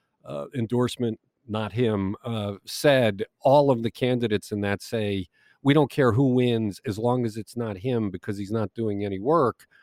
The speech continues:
This would seem to bear that out as well. Missing ten meetings without an excuse shows that Joe Jones isn't doing the work either.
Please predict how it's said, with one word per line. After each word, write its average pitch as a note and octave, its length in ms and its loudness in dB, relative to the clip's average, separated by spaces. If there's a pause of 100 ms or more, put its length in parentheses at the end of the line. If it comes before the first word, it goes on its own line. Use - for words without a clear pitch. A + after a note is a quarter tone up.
(140)
This A#2 280 -4
would G#2+ 120 -6
seem A2 260 -2
to G2+ 100 -10
bear A2 240 -2
that A#2 200 -2
out F2+ 200 0
as E2+ 120 -8
well. G2+ 400 0
Missing G#2 380 -6
ten A2 260 -6
meetings G#2 440 -6
without G2 340 -8
an F2+ 120 -6
excuse G#2 680 -4 (380)
shows G2 420 2
that F#2+ 200 -2
Joe G2 160 4
Jones A2+ 360 2
isn't E2 260 -2
doing F2+ 220 -2
the E2+ 60 -2
work F2 260 -2
either. E2+ 380 -6